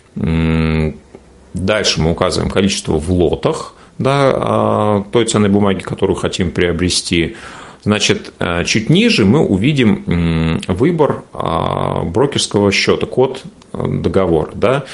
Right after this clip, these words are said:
Ну, если у нас один брокерский счет, то, собственно, мы его по умолчанию и выбираем.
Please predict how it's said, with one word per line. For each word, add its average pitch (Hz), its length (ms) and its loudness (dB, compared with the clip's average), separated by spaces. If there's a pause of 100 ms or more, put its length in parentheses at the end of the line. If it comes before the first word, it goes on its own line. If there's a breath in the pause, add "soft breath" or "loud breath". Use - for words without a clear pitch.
(140 loud breath)
Ну, 175 80 2
если 117 200 0
у 113 40 4
нас 110 120 0
один 190 220 4
брокерский 117 420 0
счет, 104 260 0
то, 113 100 2
собственно, 110 380 -2
мы 92 80 4
его 90 140 4
по 87 120 -2
умолчанию 85 560 0
и 95 100 2
выбираем. 135 560 2